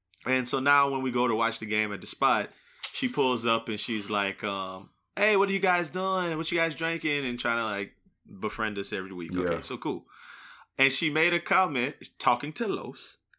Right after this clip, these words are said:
Speaker 1: um, and they was talking about some money, and she said,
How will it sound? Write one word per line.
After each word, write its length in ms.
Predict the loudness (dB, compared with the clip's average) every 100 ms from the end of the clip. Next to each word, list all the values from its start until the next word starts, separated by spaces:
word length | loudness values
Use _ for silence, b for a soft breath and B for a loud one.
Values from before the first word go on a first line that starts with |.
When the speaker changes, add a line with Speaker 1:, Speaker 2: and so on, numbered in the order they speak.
| b b b b b b _
Speaker 1:
um, 240 | 4 6 6
and 80 | 4
they 60 |
was 140 | 4 4
talking 240 | 4 4
about 240 | 2 2
some 360 | 2 -4 -4 -10 _ _
money, 600 | -2 0 2 2 0 -6 _ _ -6
and 140 | -4
she 180 | -2 -4
said, 540 | 0 2 4 2 0